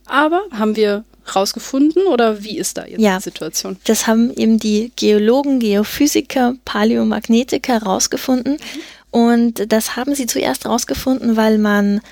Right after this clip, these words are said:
Speaker 2: ein, ja, fürs bloße Auge unsichtbare, aber mit im magnetischen Sinne vorhandenes Streifenmuster auf dem Ozeanboden entdeckt hat,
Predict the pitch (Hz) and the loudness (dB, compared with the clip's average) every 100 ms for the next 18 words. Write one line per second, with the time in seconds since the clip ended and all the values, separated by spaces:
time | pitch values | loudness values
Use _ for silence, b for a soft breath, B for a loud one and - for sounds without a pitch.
0 | b b b - 214 208 208 202 208 226 | b b b -4 0 2 4 2 0 -2
1 | - 226 285 - 233 - 220 247 - - | 2 2 2 0 -2 0 0 2 0 2
2 | 196 202 208 220 220 233 302 - _ 269 | 2 2 0 2 2 2 -2 -10 _ -4
3 | 262 339 370 233 233 233 233 226 226 220 | -2 0 -2 0 0 2 2 2 2 2
4 | 220 220 220 220 - _ - - - 226 | 2 2 0 -2 -8 _ -20 -14 0 2
5 | 214 214 208 233 302 - 294 269 - 285 | 2 4 4 2 0 0 0 -2 -2 -2
6 | 320 - 226 220 262 254 233 B B - | -2 -4 0 0 2 0 0 B B -8
7 | - 226 202 - - 202 185 185 - - | -4 0 0 -2 0 0 0 0 -4 -6
8 | 170 220 - - 233 233 247 262 - 180 | -10 -12 -18 -12 -10 -2 0 2 2 0
9 | 175 175 175 170 214 - - - 220 | -2 -6 -8 -8 -10 -14 -16 -20 -20